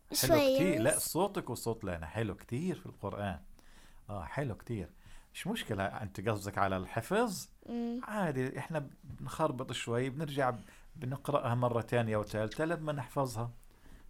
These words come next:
Speaker 2: مش مشكلة هذه، صح ولا لا؟ المهم إنه الصوت الجميل في القرآن الكريم هذا عند الله شيء محبوب. آه، يعني لا، يجب على المسلم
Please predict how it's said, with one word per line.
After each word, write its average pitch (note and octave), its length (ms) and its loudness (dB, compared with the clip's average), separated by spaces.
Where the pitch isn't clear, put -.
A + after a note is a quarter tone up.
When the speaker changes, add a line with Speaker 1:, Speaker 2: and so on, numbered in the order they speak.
Speaker 2:
مش E3 320 -2
مشكلة B2 560 0
هذه، G#2+ 120 -4
صح C3 280 -4
ولا B2+ 120 2
لا؟ A#2+ 260 2
المهم A#2+ 600 2
إنه C#3+ 540 2
الصوت C3 460 2
الجميل G2 600 0
في - 100 -8
القرآن A2 560 -4
الكريم G2+ 640 -2
هذا G#2+ 380 0
عند G#2+ 300 -2
الله G2 320 0
شيء A#2+ 300 -4
محبوب. A#2 600 -2
آه، G2+ 420 -2
يعني F#2 400 -2
لا، B2+ 300 0
يجب B2 640 0
على C3 220 0
المسلم G#2+ 560 -4